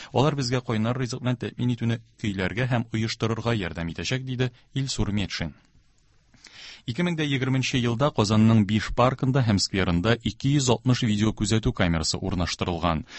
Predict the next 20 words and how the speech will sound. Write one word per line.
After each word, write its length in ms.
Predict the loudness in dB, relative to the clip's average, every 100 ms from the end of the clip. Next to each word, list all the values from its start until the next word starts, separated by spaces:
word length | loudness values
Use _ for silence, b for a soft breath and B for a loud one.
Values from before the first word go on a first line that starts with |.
| B
Барлыгы 440 | 2 4 4 0 -2
кырык 320 | 0 0 0 -2
иҗтимагый 460 | -2 2 2 0 0
киңлектә 480 | 2 2 0 0 0
сигез 400 | 0 0 2 2
йөз 100 | 0 0
бер 140 | -2 2
камера 380 | 4 4 2
эшли. 320 | -2 -2 -4 -6 B B B
Якын 240 | 0 0
киләчәктә 480 | 2 2 2 0 -2
шәһәрдә 460 | 0 0 0 0 2
виртуаль 400 | 0 0 2 6
мониторинг 560 | 6 4 4 2 2 0
үзәге 240 | 0 0
булдыру 320 | -2 -2 -2
планлаштырыла. 800 | -2 0 0 0 -2 -2 0 0 2
Ул 180 | 4
мөмкин 340 | 4 4 4 2
булган 320 | 4 2